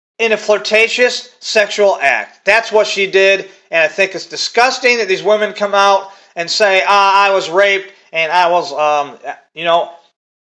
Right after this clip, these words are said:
I was abused." You know what? That's such horseshit thirty years later, lady. I do not believe her, and I don't know anybody else believes this lady. I don't. So I want, I don't care if you're women or a men, I want you to come on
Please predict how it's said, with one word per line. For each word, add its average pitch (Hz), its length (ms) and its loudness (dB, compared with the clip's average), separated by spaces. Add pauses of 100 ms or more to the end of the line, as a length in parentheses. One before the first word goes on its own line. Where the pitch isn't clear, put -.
(240)
I 202 140 2
was 196 180 -2
abused." 202 920 0 (320)
You 254 100 -2
know 269 120 4
what? 269 300 2
That's 285 240 0
such 220 320 0
horseshit 196 560 0
thirty 190 320 0
years 180 280 -2
later, 180 320 2
lady. 175 460 0 (220)
I 233 120 2
do 202 140 -6
not 180 220 2
believe 160 320 -2
her, 165 180 0
and 165 160 0
I 196 80 4
don't 196 120 0
know 180 160 -4
anybody 214 500 0
else 190 260 2
believes 180 360 -2
this 180 160 -8
lady. 180 340 2
I 185 160 2
don't. 202 380 2 (400)
So - 120 -12
I 208 180 2
want, 220 200 2 (100)
I 196 220 2
don't 196 100 -4
care 202 160 2
if 185 100 -2
you're 165 140 -4
women 233 400 0
or 190 80 2
a 165 120 0
men, 202 280 2
I 180 60 2
want 185 220 0
you 175 120 -4
to 165 80 -6
come 175 220 -6
on 160 280 0